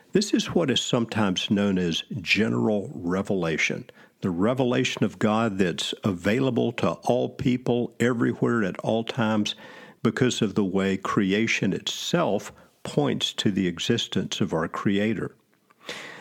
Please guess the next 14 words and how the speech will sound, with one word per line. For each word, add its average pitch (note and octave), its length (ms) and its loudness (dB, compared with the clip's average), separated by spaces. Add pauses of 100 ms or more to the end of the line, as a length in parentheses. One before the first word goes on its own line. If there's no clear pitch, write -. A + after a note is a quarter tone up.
(160)
Then G#3+ 220 4
verses D#3 420 0
seven B2+ 480 0
through G#2 220 2
eleven A#2+ 380 2
of F2 120 -2
the E2+ 120 2
psalm F2+ 540 0 (680)
speak - 440 0
of - 180 0
what C3 160 2
is B2 100 -2
sometimes A2 640 -2
called G2 480 -2